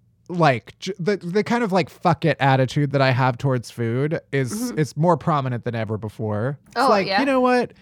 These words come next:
Speaker 1: Is there, if it's a pile of, it's a pile of random shit, I'm gonna eat it.
Speaker 2: We really differ here. I feel like quarantine has, like, made me even more obsessed and picky,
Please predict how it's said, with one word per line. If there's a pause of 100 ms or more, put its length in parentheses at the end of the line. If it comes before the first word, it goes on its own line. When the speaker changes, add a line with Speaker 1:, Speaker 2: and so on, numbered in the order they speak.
(300)
Speaker 1:
Is
there,
if
it's
a
pile
of,
it's
a
pile
of
random
shit, (160)
I'm
gonna
eat
it. (1160)
Speaker 2:
We
really
differ
here. (360)
I
feel
like
quarantine
has,
like,
made
me (180)
even
more (1040)
obsessed (140)
and
picky,